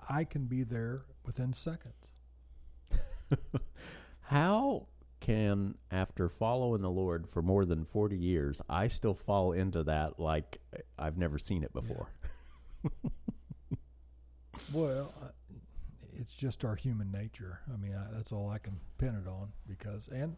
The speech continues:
Speaker 1: and I mean, we got an enemy that, like you said, seek, kill, and destroy. That, that's what he's after.
Speaker 2: Yeah.
Speaker 1: And, and he, he, he pursues us daily. It's not like he's chewing on this guy over here and leaves you alone for a week. It, it doesn't work that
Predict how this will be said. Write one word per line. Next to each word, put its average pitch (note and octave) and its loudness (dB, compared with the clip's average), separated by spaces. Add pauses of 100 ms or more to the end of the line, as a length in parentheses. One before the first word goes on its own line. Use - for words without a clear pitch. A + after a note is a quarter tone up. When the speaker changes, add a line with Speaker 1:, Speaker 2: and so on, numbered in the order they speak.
Speaker 1:
and B2 -6
I B2 -4
mean, B2+ -2
we C3+ 2
got C#3+ 2
an C3 0
enemy D3 0
that, C3 -2 (320)
like G#2+ -4
you B2 0
said, E3 -6
seek, B2 -4
kill, C3+ -2
and C3+ -2
destroy. C#3 -6
That, A2+ -6
that's A#2 -8
what B2+ 0
he's C3+ 0
after. D3+ -4 (720)
Speaker 2:
Yeah. A#2+ -4
Speaker 1:
And, G2+ -2
and A2 -2
he, A#2+ 0
he, A#2 -2 (400)
he C#3 4
pursues C3 4
us A2 -4 (120)
daily. G2 0 (260)
It's - -8
not B2 -8
like A#2+ -8 (920)
he's A#2 -4
chewing C3 2
on A#2 0
this B2+ 0
guy B2+ 0
over A2+ 0
here B2+ 4
and A2+ 0
leaves A2+ 0
you G#2+ -2
alone B2+ 0
for G2+ -4
a F#2+ -4
week. F#2 -6
It, A2 -10
it A2+ -8
doesn't G#2+ -4
work G#2 -6
that - -12